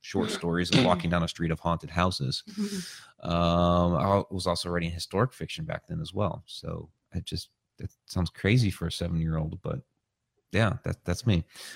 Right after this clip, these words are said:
Speaker 1: Um, I kinda mentioned earlier the, uh, book Yankee Ghosts that my, uh, mother had given me when we moved out of, uh, Massachusetts as kind of an interesting way to remember the area of the country in which I grew up. So,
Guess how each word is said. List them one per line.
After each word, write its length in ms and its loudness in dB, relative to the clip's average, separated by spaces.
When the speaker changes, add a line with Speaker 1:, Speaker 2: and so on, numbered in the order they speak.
Speaker 1:
Um, 580 4
I 80 6
kinda 160 10
mentioned 320 10
earlier 440 8
the, 500 0
uh, 80 2
book 220 2
Yankee 280 0
Ghosts 580 -2
that 300 -4
my, 580 -4
uh, 320 -8
mother 480 -2
had 160 0
given 220 2
me 120 2
when 180 2
we 100 4
moved 320 2
out 200 -2
of, 240 -6
uh, 280 -8
Massachusetts 880 -2
as 180 4
kind 160 2
of 80 -2
an 180 2
interesting 540 4
way 180 4
to 60 0
remember 640 2
the 280 -2
area 200 2
of 40 -4
the 60 -6
country 300 -4
in 80 -2
which 140 -6
I 100 -4
grew 340 -4
up. 240 -4
So, 400 -2